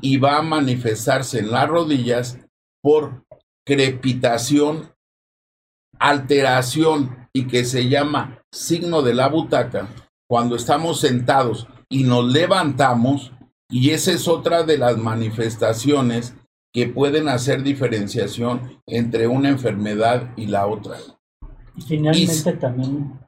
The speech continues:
Speaker 2: afecta la columna.
Speaker 1: Sí, de
Speaker 2: Por lo
Speaker 1: acuerdo.
Speaker 2: mismo.
Speaker 1: Ahí es a donde vamos. ¿Por qué? Ahí se denominará como gonartrosis. Este tipo de alteraciones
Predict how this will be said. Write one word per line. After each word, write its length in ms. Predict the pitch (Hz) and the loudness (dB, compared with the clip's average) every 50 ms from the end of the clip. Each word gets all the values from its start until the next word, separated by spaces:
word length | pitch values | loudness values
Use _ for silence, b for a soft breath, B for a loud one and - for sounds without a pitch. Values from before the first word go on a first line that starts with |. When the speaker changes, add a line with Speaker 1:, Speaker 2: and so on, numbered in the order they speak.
| - - _ _ _ | -20 -20 _ _ _
Speaker 2:
afecta 420 | - - - 160 156 147 - 139 123 | -14 -6 -2 -2 -2 0 -2 -4 -4
la 160 | 113 113 110 | -4 -6 -6
columna. 680 | - 147 151 185 233 208 156 123 - - - - - _ _ - | -4 -2 -2 -2 -2 -2 -4 -6 -8 -10 -14 -18 -20 _ _ -4
Speaker 1:
Sí, 160 | - 139 143 151 | 0 2 2 4
de 120 | 160 147 127 | 4 2 2
Speaker 2:
Por 20 | 127 | 2
lo 60 | 147 147 156 - 143 | 2 2 2 2 0
Speaker 1:
acuerdo. 40 | 135 | 0
Speaker 2:
mismo. 360 | 139 139 127 120 120 117 113 110 - - - | 0 -2 -2 -4 -6 -8 -8 -8 -10 -10 -6
Speaker 1:
Ahí 280 | 123 123 123 120 123 127 | -2 0 2 2 2 2
es 140 | 135 131 143 | 2 2 2
a 100 | 175 156 | 2 2
donde 260 | 156 165 165 165 165 165 | 2 0 0 0 0 2
vamos. 340 | 170 180 185 147 120 - - - b b b b _ - | 2 0 0 -2 -2 -4 -8 -12 b b b b _ 0
¿Por 220 | 131 143 139 143 | 0 0 2 2
qué? 340 | - 185 175 156 135 131 - - _ _ _ _ _ _ _ - | 0 0 0 0 0 -4 -10 -18 _ _ _ _ _ _ _ -2
Ahí 320 | - 139 147 156 185 196 185 | 2 2 2 2 2 0 0
se 160 | - 208 202 | 0 0 0
denominará 920 | 180 165 147 143 135 127 127 123 123 123 123 120 127 135 147 156 156 - | 2 2 2 2 2 4 4 4 4 4 2 2 2 2 2 2 0 0
como 500 | 147 143 147 165 170 165 - - - - _ | 0 0 0 0 -2 -4 -4 -6 -10 -16 _
gonartrosis. 1040 | - 113 113 123 127 127 135 143 143 139 - 160 156 160 - - 110 - - - - _ _ _ _ _ _ _ _ _ _ _ _ _ _ _ _ - _ _ - | -10 -4 0 0 2 2 2 0 0 -2 -2 -2 -2 -2 -2 -4 -10 -10 -12 -16 -20 _ _ _ _ _ _ _ _ _ _ _ _ _ _ _ _ -20 _ _ -2
Este 340 | 185 196 190 190 - 226 226 | 0 0 2 2 2 0 0
tipo 360 | - 202 180 - - 208 202 | -2 -4 -6 -2 0 0 2
de 100 | 202 190 | 2 2
alteraciones 1080 | 175 151 127 - 135 127 123 123 127 127 - 156 147 127 117 110 104 101 - - - - | 2 2 2 0 2 2 2 2 2 2 2 2 2 2 2 0 -2 -4 -8 -10 -16 -20